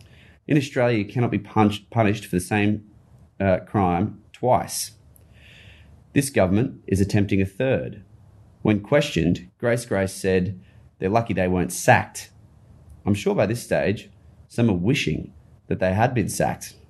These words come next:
rather than endure this nightmare. This, of course, from a minister that was elected on the back of being right behind the worker, Codswallop. Grace Grace would do well to remember the Human Rights Act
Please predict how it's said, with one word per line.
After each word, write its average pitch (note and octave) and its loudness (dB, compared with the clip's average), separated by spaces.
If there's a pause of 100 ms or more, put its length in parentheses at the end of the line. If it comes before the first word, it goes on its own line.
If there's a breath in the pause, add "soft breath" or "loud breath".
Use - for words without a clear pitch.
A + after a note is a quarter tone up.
rather G2 2
than F#2+ 2
endure G2 0
this F#2 -4
nightmare. G2 0 (1040 soft breath)
This, - 2
of G#2 0
course, G#2 2
from G#2 -2
a F#2+ 2
minister A#2 2
that F2+ 2
was F2+ 0
elected G2 0
on F2+ 0
the F2 -2
back F#2 0
of F2+ -4
being F2 2
right A2 -2
behind A#2+ 0
the A#2 -4
worker, A#2 -4 (640)
Codswallop. E2 2 (960)
Grace B2+ 0
Grace A2+ -4 (880)
would F#2 2
do G2+ 0
well A#2 0
to - -10
remember G2+ 0
the F2+ 0
Human G2 0
Rights A2+ 0
Act - -4